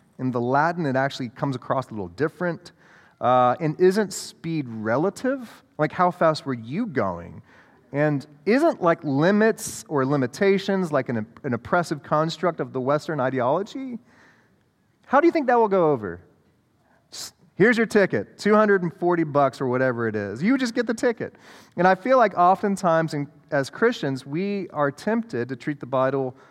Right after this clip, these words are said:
Bible with the same function. We, we, we distance the notion of truth and God's authority in the Bible with this idea of interpretation being stronger than it actually is. Like,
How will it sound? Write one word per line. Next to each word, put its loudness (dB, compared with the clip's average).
Bible 4
with 4
the 0
same -2
function. -6
We, -6
we, 2
we -2
distance 0
the -4
notion -2
of -4
truth -2
and -6
God's -2
authority -2
in -2
the -2
Bible -4
with 0
this -2
idea 0
of -2
interpretation -4
being -2
stronger 0
than -2
it 2
actually -2
is. -6
Like, 0